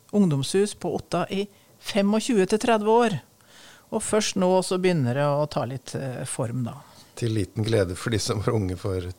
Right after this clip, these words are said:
Speaker 2: tredve år siden da.
Speaker 1: Ja, det er jo en, eh, en tapt ungdomshusgenerasjon der på <laughs> Otta, så nå er det koronagenerasjonen da, som skal få et sted å henge,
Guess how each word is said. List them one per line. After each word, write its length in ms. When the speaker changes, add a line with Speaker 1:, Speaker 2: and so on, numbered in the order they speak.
Speaker 2:
tredve 240
år 120
siden 180
da. 100
Speaker 1:
Ja, 200
det 120
er 180
jo 60
en, 100
eh, 460
en 60
tapt 360
ungdomshusgenerasjon 1600
der 140
på 120
<laughs> 420
Otta, 360
så 200
nå 140
er 180
det 480
koronagenerasjonen 1040
da, 120
som 420
skal 200
få 300
et 120
sted 280
å 140
henge, 400